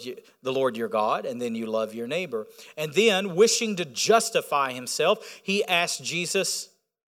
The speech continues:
the loophole question, "Then who is my neighbor?" trying to trap him. And then Jesus tells an astonishing story,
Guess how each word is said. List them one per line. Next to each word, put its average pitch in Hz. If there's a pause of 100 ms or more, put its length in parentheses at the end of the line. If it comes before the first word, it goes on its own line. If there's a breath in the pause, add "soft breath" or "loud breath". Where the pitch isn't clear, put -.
(520)
the 190
loophole 185
question, 135
"Then 156
who 160
is 151
my 143
neighbor?" 131
trying 127
to 123
trap 110
him. 82 (1400)
And 113
then 135
Jesus 123 (1300)
tells 120 (360)
an 107
astonishing 107
story, 104